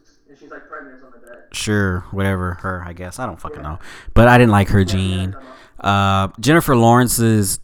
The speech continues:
Speaker 2: uh, Mystique I was fine with.
Speaker 1: Was she Mystique in all of them?
Speaker 2: She was Mystique in,
Speaker 1: Okay.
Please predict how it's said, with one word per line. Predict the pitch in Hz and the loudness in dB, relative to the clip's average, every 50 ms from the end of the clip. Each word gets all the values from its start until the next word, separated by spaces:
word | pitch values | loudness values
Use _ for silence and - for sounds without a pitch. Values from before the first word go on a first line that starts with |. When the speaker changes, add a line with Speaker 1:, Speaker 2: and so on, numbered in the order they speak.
| _ - | _ -6
Speaker 2:
uh, | - 101 98 98 95 95 95 95 | -4 -2 0 0 0 0 -2 -2
Mystique | 92 95 95 - - - - 113 117 113 - - - - 311 - _ _ _ _ _ _ _ _ _ - | -2 -2 -4 -4 -4 -2 -2 0 0 -2 -4 -8 -18 -20 -20 -20 _ _ _ _ _ _ _ _ _ 0
I | - 120 | 2 4
was | 131 120 - - | 4 4 4 0
fine | - - 98 98 101 113 117 | 0 0 0 2 2 2 4
with. | 117 123 127 127 - - - | 4 4 4 2 -2 -6 -12
Speaker 1:
Was | - - - - - | -12 -14 -16 -16 -20
she | - | -20
Mystique | - - - | -20 -20 -20
in | - | -20
all | - - - - 202 208 | -20 -18 -18 -18 -18 -20
of | - - - | -20 -20 -20
them? | - - - - - - - | -20 -20 -18 -10 -6 -6 -2
Speaker 2:
She | - 143 | 4 4
was | 147 135 | 6 6
Mystique | 139 135 117 - 127 113 | 6 4 2 2 0 0
in, | 120 113 | 0 -2
Speaker 1:
Okay. | - - | -4 -8